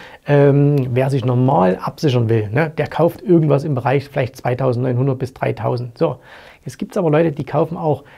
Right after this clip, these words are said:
zweitausendfünfhunderter Puts, zweitausender Puts. Und da wissen wir, dass die eine absolut geringe Wahrscheinlichkeit haben, ins Geld zu gehen, ne? Die haben eine absolut geringe Wahrscheinlichkeit, ins Geld zu gehen.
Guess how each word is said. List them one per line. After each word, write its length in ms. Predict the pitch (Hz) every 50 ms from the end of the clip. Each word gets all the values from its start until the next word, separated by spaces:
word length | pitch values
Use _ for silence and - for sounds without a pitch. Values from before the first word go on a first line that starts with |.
| - _ -
zweitausendfünfhunderter 1200 | - - - 139 165 156 - - 156 156 - 151 135 - 165 160 - - - 190 185 147 123 120
Puts, 340 | - - - 143 - - -
zweitausender 680 | - - 180 175 196 180 - - 127 123 117 123 135 127
Puts. 400 | - - 156 147 - - - _ - - - - - -
Und 80 | - 156
da 140 | 139 131 147
wissen 240 | 233 214 202 160 127
wir, 260 | 135 156 196 233 220 - _ _ _ _ _
dass 320 | - 180 190 180 - - -
die 260 | - 196 226 254 277 262 269 - - - - _ _ _ _ _ _ _ _ _ _ - _ _ _ _ _ _ _ _ _ -
eine 180 | 156 170 - - - -
absolut 460 | - - - - - 226 277 294 285 -
geringe 260 | 190 180 226 208 185
Wahrscheinlichkeit 540 | 175 - - 160 180 180 - - 160 151 135
haben, 180 | 156 160 180
ins 140 | 180 151 -
Geld 180 | - 151 160 -
zu 80 | -
gehen, 160 | 123 - - - - _ _ -
ne? 180 | 170 185 247 254 - - - - - -
Die 60 | -
haben 80 | 151 170
eine 260 | 170 151 175 - -
absolut 320 | 226 208 - - 196 -
geringe 240 | - 165 170 170 170
Wahrscheinlichkeit, 500 | 160 127 - 165 175 170 143 - 160 160
ins 200 | 156 135 123 -
Geld 240 | - 147 190 233 -
zu 100 | - 196
gehen. 300 | - 214 254 285 285